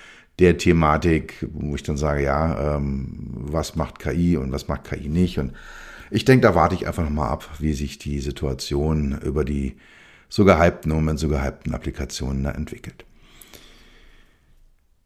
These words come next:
Künstliche Intelligenz ist auch immer mit Angst verbunden.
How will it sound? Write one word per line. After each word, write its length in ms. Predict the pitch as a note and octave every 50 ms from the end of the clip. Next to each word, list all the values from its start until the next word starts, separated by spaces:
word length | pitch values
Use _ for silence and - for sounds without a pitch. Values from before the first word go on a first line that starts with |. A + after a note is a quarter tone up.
| _ _ -
Künstliche 340 | - C#3+ C#3+ - - C3 C3+
Intelligenz 600 | C3 B2 C3+ B2+ C3 A#2 G#2+ G#2+ A2+ C#3+ D3 -
ist 260 | - - B2 - -
auch 120 | - G2
immer 120 | G#2+ G#2+ G2
mit 220 | F#2 F#2 F2 - - -
Angst 440 | - E2 E2+ E2+ F2 E2+ - - -
verbunden. 680 | - C#2+ C2 B1 A1+ A1 C2 B1 - - - C#2+ B1+